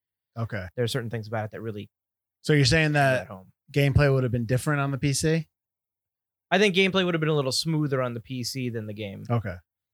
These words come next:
Speaker 2: Dave, you and I played on the Xbox. Field, you played it on PlayStation four.
Speaker 1: I did.
Speaker 2: So I wanted to start with just talk about our history with Terminator games, like what games you've played and what you guys think of them, because Terminator games now have a stigma of not being very good, and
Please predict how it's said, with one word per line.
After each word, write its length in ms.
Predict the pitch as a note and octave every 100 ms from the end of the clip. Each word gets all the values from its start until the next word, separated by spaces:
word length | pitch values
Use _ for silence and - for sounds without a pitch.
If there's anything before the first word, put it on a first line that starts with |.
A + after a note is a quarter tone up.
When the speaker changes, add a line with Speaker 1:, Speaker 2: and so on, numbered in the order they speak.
| _ -
Speaker 2:
Dave, 200 | A3+ G#3+
you 60 | G#3+
and 80 | G#3
I 60 |
played 180 | G3 G#3+
on 100 | G3
the 80 | F3+
Xbox. 380 | F3+ G3 F#3+ -
Field, 180 | E3+
you 80 | D#3
played 180 | D#3 F3
it 60 | D3+
on 100 | C#3
PlayStation 480 | D3+ C#3 D3+ F3+
four. 240 | D3+ C3+ C#3+ -
Speaker 1:
I 40 |
did. 320 | A#2 G2+ G#2 -
Speaker 2:
So 160 | - F3+
I 40 |
wanted 200 | F#3 A3+
to 80 | A3
start 180 | - A3
with 80 | F#3+
just 220 | G3 - _ _ _ _ _ _
talk 160 | F3+ F3+
about 220 | E3+ F3
our 560 | D#3 D#3 D3+ D3+ D3+ C#3 _ _ _ _ _ _ -
history 300 | F#3 - G3
with 120 | E3
Terminator 360 | - F#3 D#3+ C3+
games, 280 | B2+ B2+ B2
like 120 | B2+
what 120 | C#3
games 240 | C#3 C3
you've 160 | B2+ B2+
played 340 | C3+ C3+ C3
and 340 | C3 B2 B2 B2
what 140 | B2+
you 80 | C3+
guys 260 | C3 A#2 -
think 160 | A#2+
of 60 | -
them, 120 | G#2
because 240 | A2 A#2+ A2+
Terminator 340 | E3 D#3+ D3
games 260 | D3 C#3 C3
now 220 | E3+ F3
have 120 | D3+
a 60 | C3+
stigma 300 | - D3 C#3+
of 240 | C3 B2+ - _ _
not 200 | A#3 A3
being 200 | F#3 F#3 D#3+
very 200 | D3+ C3+
good, 260 | D3 F#3 - _ _ _ _
and 160 | B2 A#2+